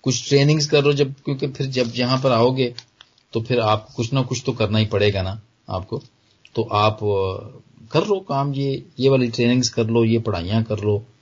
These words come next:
तो जो तो कर लेता है और जिसने की थी, उनमें से बहुत सारे यहां पर आ चुके हैं।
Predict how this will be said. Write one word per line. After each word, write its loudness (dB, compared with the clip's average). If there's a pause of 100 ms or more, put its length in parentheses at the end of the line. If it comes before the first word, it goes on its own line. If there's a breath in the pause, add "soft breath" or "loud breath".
(380 soft breath)
तो 4
जो 6 (200)
तो 2
कर 0
लेता 2
है 0
और -2
जिसने -4
की 0
थी, -6 (520)
उनमें 0
से 0
बहुत -2
सारे 0
यहां -2
पर -2
आ -2
चुके -6
हैं। -6